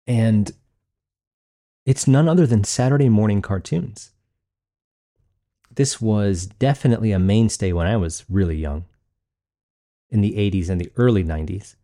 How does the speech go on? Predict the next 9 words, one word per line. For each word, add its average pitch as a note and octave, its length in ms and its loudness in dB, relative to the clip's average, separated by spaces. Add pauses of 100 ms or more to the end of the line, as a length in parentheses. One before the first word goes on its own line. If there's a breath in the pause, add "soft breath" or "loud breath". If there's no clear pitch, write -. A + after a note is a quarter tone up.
(1500)
It A#2+ 140 0
obviously G2+ 400 -2
dwindled F#2 360 2
after F#2 280 -2
that, D#2+ 180 -2
but, - 380 -4 (1200)
uh, - 80 -20 (140)
it, A#2+ 120 -4 (160)
it's, - 480 -8